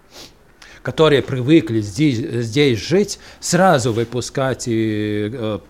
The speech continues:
повезти на север, и, а, им не будет, э, п-, приятно, потому что им, а, з-, они привыкли к эти, к здешним, э, условиям, и те условия слишком суровые для него.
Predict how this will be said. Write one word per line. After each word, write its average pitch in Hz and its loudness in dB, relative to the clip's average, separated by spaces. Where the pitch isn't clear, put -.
повезти 123 -2
на 110 -4
север, 202 2
и, 156 -6
а, 160 -2
им 190 0
не 294 2
будет, 202 2
э, 151 4
п-, 120 0
приятно, 127 0
потому 131 -4
что - 0
им, 208 4
а, 131 4
з-, 135 -6
они 175 2
привыкли 190 6
к - 0
эти, 180 2
к 151 2
здешним, 156 0
э, 127 0
условиям, 190 2
и 139 0
те 277 6
условия 135 0
слишком 214 2
суровые 160 2
для 95 -8
него. 87 -14